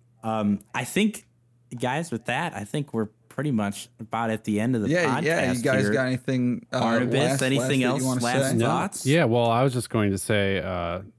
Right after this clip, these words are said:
Speaker 3: the, <laughs> that central aspect is really interesting. I think looking to, as somebody, uh, who is not religious really at all, 'cause it kinda puts you in this, uh,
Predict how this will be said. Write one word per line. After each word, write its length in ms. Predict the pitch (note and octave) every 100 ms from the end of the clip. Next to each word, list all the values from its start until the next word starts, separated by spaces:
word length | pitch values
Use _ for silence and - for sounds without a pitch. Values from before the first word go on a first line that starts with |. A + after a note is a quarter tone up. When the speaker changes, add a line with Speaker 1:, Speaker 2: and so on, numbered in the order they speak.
| _ _ _ -
Speaker 3:
the, 320 | A#2 G2+ F#2 -
<laughs> 120 | _ -
that 600 | A#2 B2 B2 B2+ - - _ -
central 500 | - D#3 C#3+ - G#2+
aspect 460 | G2+ A2+ - A2+ G#2
is 100 | G2
really 220 | G#2 G2
interesting. 560 | F#2+ G#2 - G#2+ G2
I 80 | F#2+
think 240 | - G#2 -
looking 380 | F#2+ G#2 F#2+
to, 440 | - - G2+ F#2+ F#2+ - - _ -
as 240 | G#2+ G#2+
somebody, 720 | - A2+ G#2+ A2 G#2+ G#2+ G2+ - _ _ _ -
uh, 260 | G#2+ G2
who 200 | F2+ A#2
is 160 | G#2+ F2+
not 420 | F#2 G2 A2 - _ -
religious 760 | B2 C3 D#3+ D#3+ E3+ - - -
really 320 | E3 D#3 D#3+
at 80 | D3
all, 300 | C3 D#3 E3+
'cause 260 | - - A#2
it 80 | A#2
kinda 220 | C#3 C3+
puts 280 | - B2 -
you 100 | A#2+
in 120 | A2+
this, 300 | G#2 - -
uh, 240 | F#2+ F2+